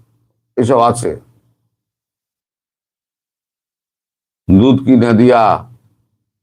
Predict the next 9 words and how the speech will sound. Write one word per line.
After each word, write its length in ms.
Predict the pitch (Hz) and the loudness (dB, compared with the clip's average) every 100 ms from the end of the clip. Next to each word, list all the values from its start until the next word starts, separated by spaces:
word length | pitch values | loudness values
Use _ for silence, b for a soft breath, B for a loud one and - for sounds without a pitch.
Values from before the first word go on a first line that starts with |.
| _ _ | _ _
শাহেদ 500 | - 107 123 135 135 | -6 -2 0 0 -2
কি 100 | 131 | -4
নদিয়া, 720 | 113 117 110 120 113 101 85 - _ _ | -2 0 0 0 0 0 -4 -10 _ _
এসব 260 | - 110 131 | -10 -4 -2
অনেক 240 | 117 127 123 | 0 -2 -4
কিছু 260 | 127 110 104 | -8 -2 -2
আছে, 240 | 95 - | -2 -4
বোঝানো 420 | 98 110 117 98 | -2 0 0 -2
হয়, 180 | 78 76 | -4 -8